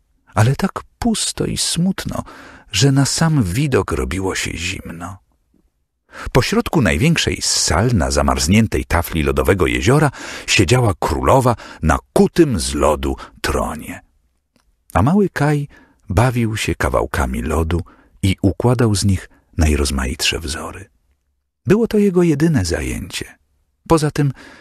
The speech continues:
nic go nie bawiło, nic go nie cieszyło.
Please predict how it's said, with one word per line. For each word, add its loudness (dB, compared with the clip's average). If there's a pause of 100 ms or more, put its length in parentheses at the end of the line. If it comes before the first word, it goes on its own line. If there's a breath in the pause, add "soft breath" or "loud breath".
(600 loud breath)
nic 0
go -8
nie -4
bawiło, -4 (540)
nic -2
go -4
nie -4
cieszyło. -8